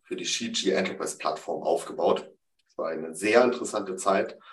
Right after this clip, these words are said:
gerade auch zu sehen, wie ein P-M-S-System entsteht und das sozusagen aus den Kinderschuhen herauszuheben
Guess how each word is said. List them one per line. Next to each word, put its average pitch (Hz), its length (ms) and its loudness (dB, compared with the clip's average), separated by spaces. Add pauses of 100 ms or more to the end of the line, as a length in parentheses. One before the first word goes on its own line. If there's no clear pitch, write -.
(400)
gerade 90 260 4
auch 87 160 -2
zu - 160 -4
sehen, 98 600 4
wie 113 340 4
ein 98 200 4
P-M-S-System 95 720 -2
entsteht - 560 0 (420)
und 120 500 2
das - 260 2
sozusagen 101 800 6 (180)
aus 117 360 6
den 117 120 4
Kinderschuhen 110 520 2
herauszuheben 98 840 4